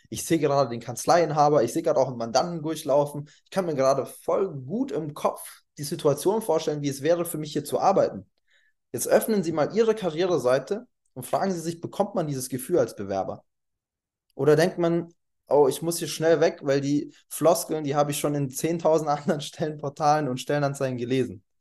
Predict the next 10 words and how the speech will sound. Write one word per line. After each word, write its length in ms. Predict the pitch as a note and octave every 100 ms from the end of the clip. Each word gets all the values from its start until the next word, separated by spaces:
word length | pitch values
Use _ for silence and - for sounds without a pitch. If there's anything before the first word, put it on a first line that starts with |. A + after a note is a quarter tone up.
| _ _ _ _ _ -
Und 140 | B2
darauf 300 | D#3 G#3 G#3
kommt's 240 | F#3 E3
an, 200 | - A2+ -
auf 120 | G#2+
die 80 | -
persönliche 540 | B2+ C3 D3+ G3 F#3+ E3+
Ansprache, 440 | F3 E3+ E3 D#3+
auf 160 | C3
ein, 80 | C#3+